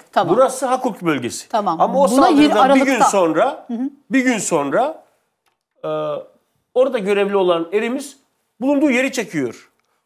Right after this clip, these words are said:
Speaker 2: Burası
Speaker 1: Hı,
Speaker 2: geçici
Speaker 1: tamam.
Speaker 2: askeri üs. Buraya da bu görüntüler çekildikten bir ay
Speaker 1: Bir
Speaker 2: sonra
Speaker 1: ay sonra
Speaker 2: saldırı.
Speaker 1: Sur Tepe.
Speaker 2: Yirmi iki Aralık'ta.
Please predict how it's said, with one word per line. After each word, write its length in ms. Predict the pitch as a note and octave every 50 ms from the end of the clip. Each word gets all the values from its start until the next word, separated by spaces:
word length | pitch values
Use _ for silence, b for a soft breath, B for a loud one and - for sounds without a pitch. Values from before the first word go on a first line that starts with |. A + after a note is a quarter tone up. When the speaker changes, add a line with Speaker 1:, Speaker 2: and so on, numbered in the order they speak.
| _ -
Speaker 2:
Burası 320 | G3 A#3 B3+ B3 A#3 A3
Speaker 1:
Hı, 40 | G3
Speaker 2:
geçici 280 | F#3+ G3+ F#3+ A#3 A#3 A3+
Speaker 1:
tamam. 160 | A#3 G#3 G3+
Speaker 2:
askeri 260 | F3+ - A#3+ A3+ A3
üs. 400 | A#3 B3+ A#3 - - - - - _ _ _ _ _ _ _ _ _ _ _ _ _ _ -
Buraya 440 | E3 A#3 C#4+ C#4+ C4 A#3+ A3 G#3 -
da 240 | G#3 B3 C4+ C4 A3+
bu 100 | B3 A3
görüntüler 380 | A3 B3 A#3 A3 A3 A3 G#3+
çekildikten 600 | F#3 - - - A3+ G#3+ G#3 - C#4 C4 A3 F#3+
bir 80 | G#3+ C4
ay 100 | A#3+ G#3+
Speaker 1:
Bir 80 | C#4+ D4
Speaker 2:
sonra 100 | C#4 B3
Speaker 1:
ay 80 | A3
sonra 300 | G#3 - - - B3 D#4
Speaker 2:
saldırı. 200 | C#4+ B2 - C#4+
Speaker 1:
Sur 60 | A#3+
Tepe. 260 | - A3 F#3 - F3+ -
Speaker 2:
Yirmi 240 | C#3 D#3 F3 F#3+ F#3+
iki 180 | F3+ F#3 F#3+
Aralık'ta. 320 | E3 C#3 B2+ A#2+ - -